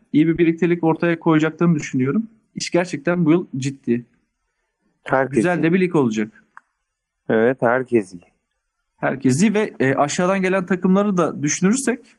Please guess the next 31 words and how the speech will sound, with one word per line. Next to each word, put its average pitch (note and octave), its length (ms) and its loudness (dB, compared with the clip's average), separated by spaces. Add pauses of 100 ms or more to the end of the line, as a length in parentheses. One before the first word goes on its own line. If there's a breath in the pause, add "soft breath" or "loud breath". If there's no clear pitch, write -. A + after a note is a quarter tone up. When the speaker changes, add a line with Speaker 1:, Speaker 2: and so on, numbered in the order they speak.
(300)
Speaker 1:
yani B2+ 260 2
boş E3 240 2
takım D3+ 340 -2
yok. C3 160 -2
Yani C3+ 180 0
bugün C#3+ 160 2
Speaker 2:
Yok, D3 80 0
Speaker 1:
Bahçeşehir C3 480 2
Speaker 2:
yok, G#2 180 -2
Speaker 1:
ligi C#3 120 2
Speaker 2:
yok. G3 180 2
Speaker 1:
domine E3 280 2
edebilecek B2 640 0 (680)
Speaker 2:
Abi, F#2+ 220 -2
Speaker 1:
takım. C3 200 -2
Speaker 2:
müthiş F#3+ 340 2
kadrosu A2 640 -4
var. - 300 -12 (380)
Müthiş G#2+ 340 -2
Speaker 1:
Yani A2+ 100 -4
Speaker 2:
bir A2+ 80 4
kadrosu G2 560 -4
var. - 200 -6 (120)
Speaker 1:
Gaziantep'i D#3+ 720 0
beraber D3+ 360 0
izledik C3+ 400 0
zaten. A#2+ 420 0 (800)
Speaker 2:
O G#2+ 240 -4
da A#2+ 60 0
Speaker 1:
Yani, B2+ 100 2
Speaker 2:
harika. A#2 580 -6